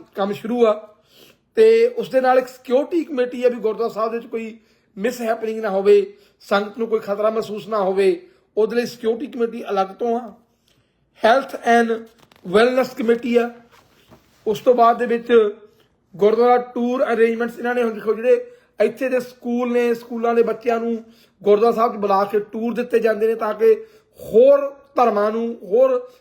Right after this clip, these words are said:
ਜਿਹੜੀ, ਅਹ, ਅਮਰੀਕਨ, ਅਹ, ਬੱਚੇ ਨੇ, ਚਾਹੇ ਗੋਰੇ ਕਹਿ ਲਓ ਜਾਂ ਕੋਈ ਹੋਰ ਦੇਸ਼ਾਂ ਤੋਂ ਆਏ ਹੋਏ ਨੇ, ਉਹਨਾਂ ਨੂੰ ਸਕੂਲਾਂ 'ਚ, ਅਹ, ਸੱਦਾ ਪੱਤਰ ਦੇ ਕੇ ਉਹਨਾਂ ਨੂੰ ਸਕੂਲ ਦੇ ਬਾਰੇ, ਸਕੂ-, ਆਪਣੀ ਗੁਰਦੁਆਰਾ ਸਾਹਿਬ ਦੇ ਬਾਰੇ ਗ-, ਇਹ ਦੱਸਿਆ ਜਾਂਦਾ ਆ।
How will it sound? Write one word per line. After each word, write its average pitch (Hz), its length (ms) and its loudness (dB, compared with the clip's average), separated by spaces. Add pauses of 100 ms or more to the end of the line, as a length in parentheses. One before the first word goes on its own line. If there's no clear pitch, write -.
(200)
ਜਿਹੜੀ, 240 260 -8
ਅਹ, 214 440 -8
ਅਮਰੀਕਨ, 233 500 -4
ਅਹ, 208 460 -2
ਬੱਚੇ 208 320 0
ਨੇ, 220 220 -2 (360)
ਚਾਹੇ 202 180 2
ਗੋਰੇ 214 320 4
ਕਹਿ 226 180 -6
ਲਓ 226 120 2
ਜਾਂ 202 200 -2
ਕੋਈ 214 280 -6 (300)
ਹੋਰ 220 200 4
ਦੇਸ਼ਾਂ 214 300 -4
ਤੋਂ 208 140 -2
ਆਏ 202 80 4
ਹੋਏ 208 120 2
ਨੇ, 214 80 -4
ਉਹਨਾਂ 233 220 -6
ਨੂੰ 254 80 -8
ਸਕੂਲਾਂ 226 340 -6
'ਚ, 226 40 -10
ਅਹ, 208 260 -4 (380)
ਸੱਦਾ 214 220 0
ਪੱਤਰ 233 320 -6
ਦੇ 214 200 0
ਕੇ 226 120 -6
ਉਹਨਾਂ 220 220 -4
ਨੂੰ 233 100 -8
ਸਕੂਲ 220 360 -12
ਦੇ 208 100 2
ਬਾਰੇ, 208 280 0 (240)
ਸਕੂ-, 226 340 0
ਆਪਣੀ 208 180 -2
ਗੁਰਦੁਆਰਾ 202 340 -2
ਸਾਹਿਬ 214 180 -2
ਦੇ 233 80 2
ਬਾਰੇ 208 260 4 (320)
ਗ-, 220 200 2
ਇਹ 208 100 0
ਦੱਸਿਆ 208 280 -4
ਜਾਂਦਾ 226 340 0
ਆ। 226 80 -12